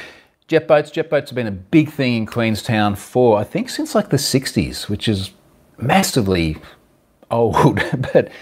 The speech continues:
they basically put you on the river. And this is part of where they filmed, like, The Hobbit and, you know, Lord of the Rings and everything, with some of these just, like, massive cliffs rising up from the river. Put you on the jet boat. Jet boat can run in ten centimeters of water, just super flat bottom.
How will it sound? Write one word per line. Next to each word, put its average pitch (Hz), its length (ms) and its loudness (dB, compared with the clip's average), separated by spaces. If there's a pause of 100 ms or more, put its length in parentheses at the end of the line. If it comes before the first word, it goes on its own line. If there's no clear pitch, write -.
(260)
they 127 80 -2
basically 151 500 0
put 147 300 -6
you 123 100 0
on 107 80 0
the 98 80 -2
river. 101 240 2
And 104 100 -2
this 147 120 -6
is 185 80 -8
part 160 320 2
of 123 60 -6
where 117 120 0
they 104 120 -2
filmed, 101 280 -4
like, 92 160 -4
The 90 60 -6
Hobbit 90 460 -2
and, 87 580 -2
you 92 80 -2
know, 85 100 2
Lord 87 220 2
of 90 60 -2
the 87 40 -2
Rings 90 220 0
and 87 80 -2
everything, 82 360 -4
with 82 100 -4
some 95 120 -2
of 85 80 -2
these 80 80 -2
just, - 180 -10
like, - 160 -6
massive 92 460 -4
cliffs - 400 -2
rising 87 320 0
up - 60 -12
from - 120 -10
the 87 60 -4
river. 85 160 -2 (400)
Put 170 140 2
you 165 80 2
on 156 40 2
the 135 60 2
jet 98 220 2
boat. 101 180 -2
Jet 123 180 -2
boat 123 220 2
can 110 140 -8
run 98 260 0
in 92 160 -8
ten 120 180 -4
centimeters 95 400 -4
of 80 80 -8
water, - 380 2 (720)
just - 220 -4
super 165 260 2
flat 104 280 0
bottom. 98 300 0